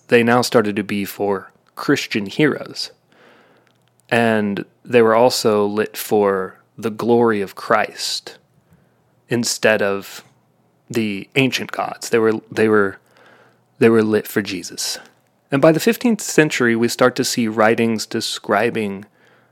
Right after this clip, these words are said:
the holiday and celebrations closer to the traditional holiday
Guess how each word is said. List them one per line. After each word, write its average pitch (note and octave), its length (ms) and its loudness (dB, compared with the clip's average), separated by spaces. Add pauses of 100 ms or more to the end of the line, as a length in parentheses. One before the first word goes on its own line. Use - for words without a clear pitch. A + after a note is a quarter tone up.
(200)
the G#2+ 100 -2
holiday A2 720 0
and G2+ 140 -8
celebrations A2+ 1120 0
closer B2 640 0
to A2+ 440 0
the G#2 140 -6
traditional A2+ 800 -4
holiday - 640 -2